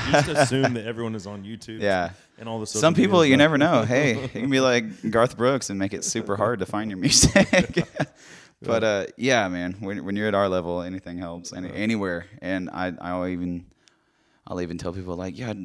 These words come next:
Speaker 2: find me on Napster or MySpace." <laughs>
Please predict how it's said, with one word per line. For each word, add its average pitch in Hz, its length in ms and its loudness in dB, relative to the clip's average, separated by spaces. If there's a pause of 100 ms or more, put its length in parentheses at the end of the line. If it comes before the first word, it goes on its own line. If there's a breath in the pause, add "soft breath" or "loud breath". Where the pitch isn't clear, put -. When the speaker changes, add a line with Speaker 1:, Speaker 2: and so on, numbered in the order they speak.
(100)
Speaker 2:
find 113 200 -6
me 117 120 -2
on 98 340 -4
Napster 90 680 -6
or 80 260 -10
MySpace." 82 720 -10 (200)
<laughs> 117 1700 0